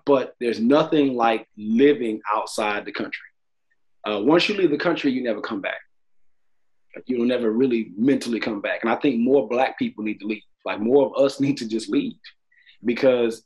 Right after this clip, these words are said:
if you leave and go somewhere else, there's a weight that's lifted,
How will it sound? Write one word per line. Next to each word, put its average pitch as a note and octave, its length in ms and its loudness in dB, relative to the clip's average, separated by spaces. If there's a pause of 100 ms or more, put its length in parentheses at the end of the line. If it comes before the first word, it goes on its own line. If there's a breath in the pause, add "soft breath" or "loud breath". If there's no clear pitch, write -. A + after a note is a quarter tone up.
if C3 180 0
you C#3 180 4
leave G3+ 320 4
and C#3+ 80 4
go D3+ 120 6
somewhere C3 400 -2
else, C3+ 440 0 (400)
there's A#2+ 160 0
a A2 60 -2
weight C3 320 2
that's - 200 -2
lifted, G#2 300 -10